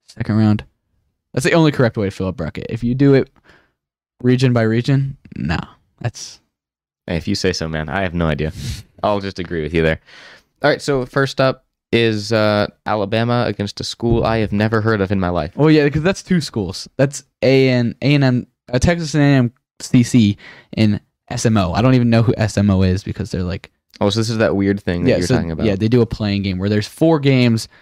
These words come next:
Speaker 1: early in the week where they win, and then they get into March Madness. It's really, I don't know why they do it.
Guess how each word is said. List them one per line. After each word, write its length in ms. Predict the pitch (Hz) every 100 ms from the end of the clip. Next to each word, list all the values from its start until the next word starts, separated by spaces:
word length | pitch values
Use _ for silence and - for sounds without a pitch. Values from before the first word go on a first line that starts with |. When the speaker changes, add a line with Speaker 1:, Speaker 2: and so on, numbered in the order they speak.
| _ _ _ -
Speaker 1:
early 320 | 120 123 117
in 80 | 110
the 80 | 95
week 260 | 87 82 - _ -
where 160 | 101
they 160 | 98 98
win, 540 | 90 107 110 92 95 - _ _ -
and 100 | 104
then 80 | 98
they 80 |
get 60 | 92
into 120 | 82
March 200 | 82 -
Madness. 300 | - - - -
It's 160 | -
really, 220 | 151 175 123
I 120 | 185
don't 100 | 165
know 100 | 120
why 200 | 107 110
they 100 | 104
do 200 | 90 98
it. 180 | 110